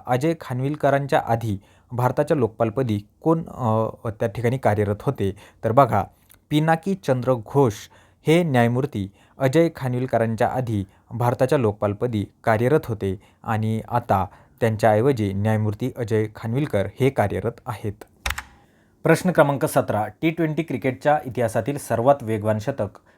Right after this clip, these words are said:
यान निकोल लॅप्टे याने झळकावले, तर तो कोणत्या देशाचा खेळाडू आहे? या प्रश्नाचं योग्य उत्तर नामिबिया असं आहे.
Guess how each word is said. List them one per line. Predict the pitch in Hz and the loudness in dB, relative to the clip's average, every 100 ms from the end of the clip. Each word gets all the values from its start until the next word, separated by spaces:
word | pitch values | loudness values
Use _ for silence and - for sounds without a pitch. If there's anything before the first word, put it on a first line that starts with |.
| _ | _
यान | 113 120 135 156 - | 0 4 4 2 -8
निकोल | 120 113 127 127 139 | -8 -6 -2 -2 -4
लॅप्टे | 110 107 107 135 | -2 -2 -2 -4
याने | 117 110 | -2 -2
झळकावले, | 117 110 101 139 131 95 90 _ _ - | -4 -6 0 2 2 -2 -6 _ _ -10
तर | 110 | -10
तो | - 151 104 95 _ | -2 0 0 -4 _
कोणत्या | - 120 117 151 | -4 -2 0 2
देशाचा | 143 113 107 123 | 2 0 -2 -4
खेळाडू | - 117 98 95 127 - | -4 -8 -6 -4 -8 -10
आहे? | 107 - 101 92 _ _ _ | -14 -10 -10 -12 _ _ _
या | 131 139 | 4 4
प्रश्नाचं | 135 143 131 170 | 4 0 -4 -2
योग्य | 117 101 104 | -2 -4 -6
उत्तर | 120 - 107 - | -8 -6 -8 -6
नामिबिया | 117 110 110 127 117 101 | -6 0 2 2 2 0
असं | 92 - | -2 -8
आहे. | 95 92 92 | -10 -8 -12